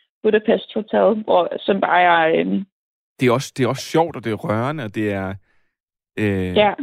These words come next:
Speaker 2: Moonrise
Speaker 1: Det er
Speaker 2: Kingdom er også,
Speaker 1: quirky.
Speaker 2: ja, er virkelig godt.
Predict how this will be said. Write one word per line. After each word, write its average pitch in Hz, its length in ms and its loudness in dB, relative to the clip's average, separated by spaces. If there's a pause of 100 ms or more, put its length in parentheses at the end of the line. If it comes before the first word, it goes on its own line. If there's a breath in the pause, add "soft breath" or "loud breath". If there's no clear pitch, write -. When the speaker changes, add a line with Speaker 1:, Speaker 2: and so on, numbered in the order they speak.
(140)
Speaker 2:
Moonrise 113 560 -2
Speaker 1:
Det - 80 -12
er - 20 -2
Speaker 2:
Kingdom 104 220 -2
er 233 40 4
også, 247 260 4
Speaker 1:
quirky. 302 320 -6
Speaker 2:
ja, 101 160 -4 (100)
er 101 120 -2
virkelig 107 420 -6
godt. 101 180 -4